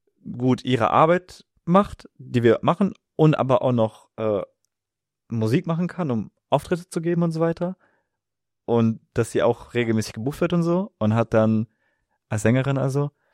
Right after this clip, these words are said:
jetzt für den ganzen Sommer schon, bis in den Spätsommer, Frühherbst rein, alles ausgebucht. Also sie ist ausgebucht, so.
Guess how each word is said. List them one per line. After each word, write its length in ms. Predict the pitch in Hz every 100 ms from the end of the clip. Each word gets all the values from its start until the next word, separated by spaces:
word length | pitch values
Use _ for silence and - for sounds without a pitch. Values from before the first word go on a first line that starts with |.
| _ _ _ _
jetzt 380 | 113 117 - - -
für 200 | - 117
den 140 | 117
ganzen 280 | 147 180 180
Sommer 360 | 160 156 151
schon, 380 | 185 139 147 202 _ _ _ _ -
bis 480 | 113 156 - -
in 260 | - 131 143
den 180 | 139 135
Spätsommer, 640 | - 135 135 113 101 101
Frühherbst 520 | 104 - 120 98 - -
rein, 280 | 92 107 - _ _ _ _ _ _
alles 220 | 147 170 -
ausgebucht. 560 | 123 - 98 98 - _ _ _ _ _ _ _ _
Also 160 | 120 117
sie 260 | 127 113 -
ist 140 | 110
ausgebucht, 580 | 87 117 - 92 - - _
so. 320 | - 95 85